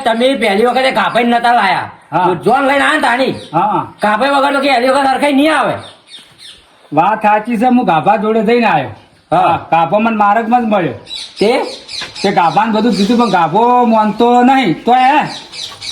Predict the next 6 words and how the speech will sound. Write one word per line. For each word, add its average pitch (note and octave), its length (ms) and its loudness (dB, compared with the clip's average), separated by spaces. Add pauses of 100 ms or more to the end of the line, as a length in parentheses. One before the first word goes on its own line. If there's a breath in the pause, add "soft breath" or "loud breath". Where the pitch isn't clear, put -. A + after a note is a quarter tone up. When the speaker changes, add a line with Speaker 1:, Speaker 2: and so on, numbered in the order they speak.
(100)
Speaker 2:
પસાની B3+ 380 2
પકડાઈ C4+ 540 2
છે. D#3 260 -2
પીઠે B3+ 300 2
દવા B3+ 220 4
કોઈ B3 320 0